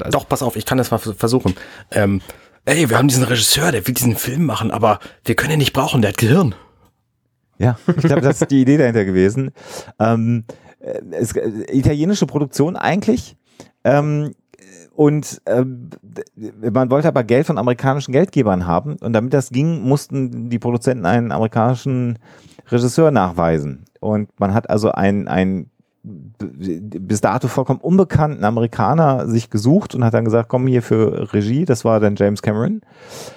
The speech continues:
Speaker 3: Ähm, und, äh, genau, und, äh, dieser, dieser Produzent war Ovidio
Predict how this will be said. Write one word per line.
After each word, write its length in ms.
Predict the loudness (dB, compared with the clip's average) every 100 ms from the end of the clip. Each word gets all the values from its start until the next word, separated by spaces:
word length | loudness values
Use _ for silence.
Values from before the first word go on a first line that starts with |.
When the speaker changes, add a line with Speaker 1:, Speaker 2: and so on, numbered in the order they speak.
| _ _
Speaker 3:
Ähm, 600 | 2 2 2 0 -4 -6 -14 _
und, 400 | 4 4 2 -2 -18 -20 -20 _ _ _ _ _ _ _ _ _ _ _ _
äh, 200 | 0 2 2
genau, 340 | 2 2 2
und, 200 | 0 0
äh, 100 | -2
dieser, 240 | 0 2 2
dieser 220 | 2 0
Produzent 360 | 0 -2 0 0
war 220 | -2 -2
Ovidio 580 | -4 -4 -2 2 2